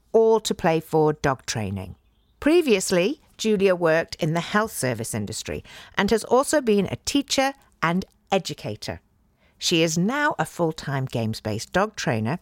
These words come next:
based in Stoke and serves clients not just in the surrounding area, but also online. Julia and I have been working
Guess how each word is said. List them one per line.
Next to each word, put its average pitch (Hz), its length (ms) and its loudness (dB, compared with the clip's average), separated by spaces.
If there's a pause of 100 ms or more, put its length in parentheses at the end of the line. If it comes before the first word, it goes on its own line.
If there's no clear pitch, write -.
based 104 260 -6
in 117 120 -6
Stoke - 500 -2 (420)
and 180 180 0
serves 262 420 0
clients 151 680 -2
not 277 180 -2
just - 220 -4
in 180 100 2
the 170 60 -2
surrounding 127 500 -2
area, 185 440 0 (340)
but 254 140 0 (180)
also 143 560 -2 (100)
online. 117 760 -8 (480)
Julia 349 500 0
and 349 180 0
I 170 260 0
have 175 260 -4
been 185 240 0
working 269 680 0